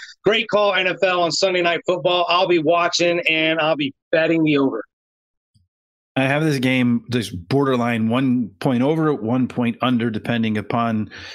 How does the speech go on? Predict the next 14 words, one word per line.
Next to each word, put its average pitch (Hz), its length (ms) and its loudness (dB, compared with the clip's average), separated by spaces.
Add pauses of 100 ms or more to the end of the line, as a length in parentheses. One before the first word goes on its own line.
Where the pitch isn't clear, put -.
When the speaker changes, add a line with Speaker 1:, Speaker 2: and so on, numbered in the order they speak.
(220)
Speaker 2:
some 110 500 -4
different 123 300 -2
factors. 110 640 -2 (260)
I, - 60 -6 (100)
I, 123 100 -2 (580)
I 147 40 2
don't 196 100 2
think 170 140 0
either 165 220 4
team's 156 240 0
gonna 143 120 0
play 139 280 0
any 135 160 0
defense 131 640 -2